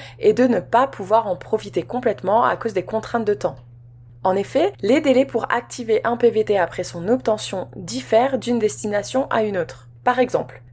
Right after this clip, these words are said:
vous avez douze mois pour vous rendre en Australie, au Canada ou au Japon. Vous avez six mois pour vous rendre au Mexique, trois mois pour l'Argentine ou le Chili. Le P V T Colombie, quant à lui,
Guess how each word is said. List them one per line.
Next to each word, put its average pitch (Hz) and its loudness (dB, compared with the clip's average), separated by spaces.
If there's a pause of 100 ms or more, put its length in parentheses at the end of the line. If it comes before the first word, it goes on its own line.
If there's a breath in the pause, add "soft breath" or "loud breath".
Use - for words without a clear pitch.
vous 202 2
avez 285 2
douze 240 -6
mois 202 -2
pour 226 -8
vous 175 -10
rendre 220 0
en 180 -6
Australie, 214 -4
au - -4
Canada 220 2
ou 233 -4
au 240 4
Japon. 208 -4 (400)
Vous 165 -2
avez 170 2
six 208 -6
mois 220 2
pour 233 -6
vous 175 -8
rendre 185 -4
au 170 -6
Mexique, 185 -4
trois 233 2
mois 208 0
pour 180 -6
l'Argentine 208 -2
ou 226 -4
le 233 6
Chili. 190 -4 (400)
Le 180 2
P 214 6
V 214 0
T 214 -2
Colombie, 220 0
quant 202 -4
à 185 2
lui, 233 0